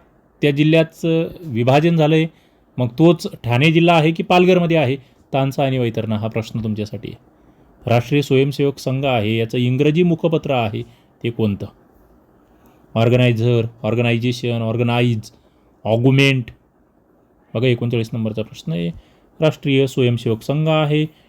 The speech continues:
इंग्रजी मुखपत्र ऑर्गनायझर आहे. भारतातील धवल क्रांतीचे प्रणेते म्हणून आम्ही कोणाला ओळखतोय? इंदिरा गांधी, वसंतराव नाईक, डॉक्टर वर्गीस कुरियन, डॉक्टर स्वामीनाथ. धवल क्रांती, दुग्ध क्रांती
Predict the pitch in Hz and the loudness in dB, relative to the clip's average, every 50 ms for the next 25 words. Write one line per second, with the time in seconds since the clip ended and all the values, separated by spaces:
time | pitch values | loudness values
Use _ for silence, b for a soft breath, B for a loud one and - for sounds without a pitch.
0 | b b 135 139 143 139 131 123 123 120 123 139 - 151 143 151 151 - 156 160 | b b -2 0 2 2 2 2 2 0 0 0 -2 -2 -2 -2 -2 0 0 0
1 | 156 - _ _ _ _ - 123 127 131 123 131 127 120 120 117 107 113 110 113 | 0 -2 _ _ _ _ -2 0 0 2 2 2 2 2 0 0 -2 -2 -2 -2
2 | 113 113 - 104 107 - - 147 - _ _ _ _ _ _ _ _ _ _ _ | -2 -4 -6 -10 -12 -14 -16 -20 -20 _ _ _ _ _ _ _ _ _ _ _
3 | _ _ _ _ _ _ _ _ _ _ _ - 120 123 139 151 - 165 165 170 | _ _ _ _ _ _ _ _ _ _ _ 0 2 4 4 2 2 0 0 0
4 | 180 180 160 135 123 135 160 180 185 175 175 160 147 147 139 - 139 - 170 165 | 0 0 2 2 4 4 4 4 2 2 0 0 -2 -2 -2 -4 -6 -4 -4 -4
5 | 160 147 139 139 135 127 147 131 131 135 123 123 127 131 123 120 127 123 123 120 | -2 -2 -2 -2 -4 -4 -2 -4 -2 -2 -2 -4 -4 -4 -4 -4 -4 -4 -4 -4
6 | 117 117 117 117 110 107 107 107 - - - - - _ _ _ _ _ _ _ | -4 -4 -2 -2 -2 -2 -2 -4 -8 -12 -16 -16 -16 _ _ _ _ _ _ _
7 | _ _ _ _ _ _ _ _ _ _ _ _ _ _ _ _ _ _ _ - | _ _ _ _ _ _ _ _ _ _ _ _ _ _ _ _ _ _ _ -2
8 | 113 110 113 113 110 110 117 123 127 120 127 123 120 117 117 113 - 120 110 107 | 0 0 2 2 2 2 2 2 2 0 2 2 2 0 0 -2 -4 -4 -4 -2
9 | 110 107 110 117 123 127 127 127 123 113 107 107 107 - - 110 107 110 113 113 | -2 -2 0 0 0 0 0 0 -2 -2 -4 -6 -6 -6 -4 -2 -2 -2 0 -2
10 | 107 110 - - 135 139 135 131 127 127 123 120 107 110 110 - 110 104 - 123 | -2 -4 -4 -4 -4 -2 0 0 0 0 0 -2 -4 -6 -8 -10 -14 -10 -8 -6
11 | 127 131 131 135 127 - - b b b b b b b b - 110 120 156 202 | -6 -4 -4 -6 -6 -8 -10 b b b b b b b b -2 2 4 6 6
12 | 240 240 247 220 - 165 147 139 127 135 131 175 190 185 233 220 214 196 185 170 | 6 6 4 2 2 2 2 2 0 -4 -4 -4 -4 -4 -4 -2 -2 -2 -2 -2
13 | 156 143 | -4 -8